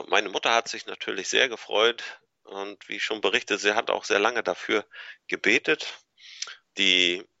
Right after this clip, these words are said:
ja, die Familie meiner Mutter, im Sinne ihrer Mutter, die ist ja auch katholisch, äh, die hat sich auch gefreut und das war insofern auch ein,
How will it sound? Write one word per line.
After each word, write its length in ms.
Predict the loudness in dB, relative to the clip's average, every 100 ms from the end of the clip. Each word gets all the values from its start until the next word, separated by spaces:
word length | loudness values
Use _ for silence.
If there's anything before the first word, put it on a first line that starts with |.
| _ _
ja, 260 | 0 4 4
die 120 | 2
Familie 520 | -6 -6 -6 -6 -6
meiner 280 | -4 -4 -4
Mutter, 400 | -4 0 0 0 -6 -20 _
im 120 | -14
Sinne 220 | -10 -4
ihrer 300 | 0 2 2
Mutter, 300 | 2 2 0
die 140 | 0 -4
ist 160 | -6
ja 80 | 0
auch 260 | 0 -2 -8 -18 -16 -14 -2
katholisch, 760 | -2 0 0 4 4 2 -4 -6
äh, 160 | -6 -6
die 160 | -4
hat 160 | -6 -4
sich 200 | -2 2
auch 180 | 0 0
gefreut 720 | -4 4 6 6 2 -12 -14
und 520 | -8 -6 -6 -10 -14 _ -18 -16 -16 -6
das 240 | -4 2
war 440 | 4 4 4 0 -4 -20 _ -18
insofern 680 | -10 -10 -10 -12 -6 -2 -2
auch 300 | 0 -2 -6 -4
ein, 440 | 2 2 0 -10